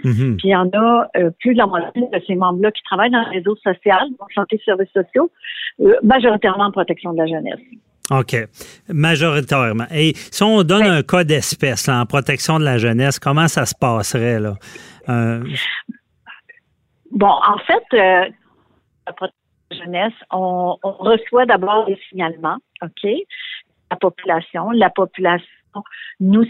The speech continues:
Speaker 2: signale les situations. Lorsqu'il pense qu'il y a un problème avec un enfant qui serait victime de l'un ou l'autre des, des motifs de signalement, qui sont l'abus physique, l'abus sexuel, la négligence, l'abandon, les troubles de comportement,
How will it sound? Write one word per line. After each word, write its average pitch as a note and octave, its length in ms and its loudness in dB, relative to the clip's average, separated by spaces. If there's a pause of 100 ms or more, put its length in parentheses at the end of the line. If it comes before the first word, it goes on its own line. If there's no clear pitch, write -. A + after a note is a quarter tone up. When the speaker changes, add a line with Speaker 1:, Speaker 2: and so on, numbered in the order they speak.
Speaker 2:
signale F#3+ 440 2
les F3+ 160 4
situations. - 640 -2 (120)
Lorsqu'il G3+ 580 -6
pense F#3+ 240 2
qu'il - 140 -4
y F3 40 2
a - 20 0
un E3+ 60 -2
problème F3+ 540 2
avec F3+ 220 2 (100)
un F3 180 -2
enfant G3 260 0 (140)
qui F#3 100 -6
serait - 320 -8
victime G3 580 -4 (420)
de F#3 160 2
l'un G3+ 320 4
ou G3+ 140 0
l'autre F#3+ 600 0
des, E3+ 380 4
des E3+ 200 4
motifs F#3 480 2
de E3+ 100 2 (120)
signalement, E3 500 0 (520)
qui F#3 200 0
sont G#3 200 2
l'abus F3+ 320 4
physique, F#3 500 -2
l'abus E3 280 0
sexuel, G3+ 640 -6
la E3 220 2
négligence, F3+ 800 0 (180)
l'abandon, F3 760 2 (360)
les G#3 240 4
troubles G3+ 220 -2
de F3+ 80 2
comportement, F3 880 -2